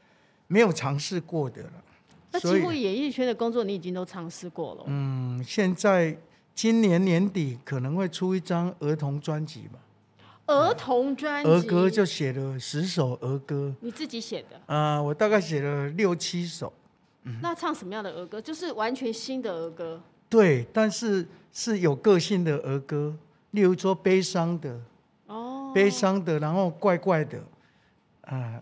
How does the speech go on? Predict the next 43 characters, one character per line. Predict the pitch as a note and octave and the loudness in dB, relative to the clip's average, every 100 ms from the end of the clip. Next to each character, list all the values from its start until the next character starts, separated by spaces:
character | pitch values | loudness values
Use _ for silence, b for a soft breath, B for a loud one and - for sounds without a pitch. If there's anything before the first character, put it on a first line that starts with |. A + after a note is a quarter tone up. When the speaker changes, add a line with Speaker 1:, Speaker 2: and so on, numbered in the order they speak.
| _ | _
Speaker 1:
然 | D#3+ F#3+ | -2 2
后 | A3 | 4
我 | F#3+ D3+ | 4 2
主 | D3+ D3+ | 2 2
要 | G3 G3 | 4 4
是 | A3 F#3+ - b b b b - | 2 0 -2 b b b b 4
歌 | G3 G3+ | 6 8
名 | F3 D#3+ | 6 4
都 | F#3 F#3+ - - | 2 0 -4 -12
取 | - C#3 | -6 -4
得 | B2+ C#3 | -2 -4
很 | A#2+ B2 | -4 -6
奇 | F#3+ - B2+ | -6 -6 -8
怪， | - D#3+ C3 | -4 -4 -4
Speaker 2:
很 | - | -4
奇 | F3+ | -2
Speaker 1:
因 | A3+ | 2
为 | G#3+ E3+ B B B B - | 2 2 B B B B -4
我 | D3 | -2
的 | D3 | 0
朋 | D#3+ F3 G#3 | 0 2 4
友 | D#3 | 2
说， | D3 G3 G#3+ - B B | 2 2 2 -2 B B
如 | G3+ | -6
果 | G#3 F3 | 0 0
我 | D3+ | 0
唱 | E3 A3 G3+ | 0 2 2
那 | G3+ | 0
种 | E3+ D3 C#3 C3 | 0 -2 -2 -4
什 | D#3 | -2
么 | E3 E3 | 0 0
动 | G3 G3 G#3 | 2 2 2
物 | F#3+ | 0
园， | D3 C3+ C3 C3+ b b b b _ _ _ _ _ - | 0 -2 -4 -8 b b b b _ _ _ _ _ -4
因 | G3+ | 0
为 | A3+ | 2
我 | F#3+ F#3+ | 4 6
有 | F3 | 6
一 | F3 | 4
首 | - D#3 | 2 0
歌 | B2 F3 F3 | 0 -2 2
叫 | F#3+ | 0
做 | E3+ F#3 E3 | 0 0 0